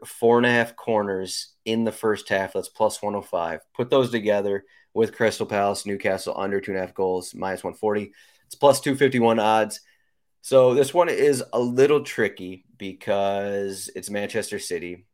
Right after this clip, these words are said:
And, you know, there's always a chance Manchester City comes out. They're just dominating. They get eight corners in the first half. Something crazy happens like that. Uh, but I, I've kinda liked the way that Wolves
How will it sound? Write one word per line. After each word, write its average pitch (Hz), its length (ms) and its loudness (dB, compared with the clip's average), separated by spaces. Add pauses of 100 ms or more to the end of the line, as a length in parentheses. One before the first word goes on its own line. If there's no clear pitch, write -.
(120)
And, 92 360 -8
you 95 60 -10
know, 92 120 -8
there's 92 160 -4
always 113 220 4
a 107 60 -12
chance 113 280 -2
Manchester 107 380 -2
City 98 180 -8
comes 98 300 -6
out. 92 220 -2
They're 90 100 -4
just 95 140 -8
dominating. 95 560 -4
They 90 80 -10
get 90 240 -8
eight 104 220 -8
corners 98 380 -4
in 95 60 -12
the 87 80 -10
first 90 320 -6
half. 98 340 -4 (360)
Something 120 300 4
crazy 110 340 4
happens 107 360 0
like 104 200 2
that. 101 320 -2 (420)
Uh, 107 180 0
but 113 140 2
I, 143 160 4
I've - 260 2
kinda 156 260 0
liked 143 260 4
the 127 80 -2
way 117 240 2
that 104 240 0
Wolves 104 540 -2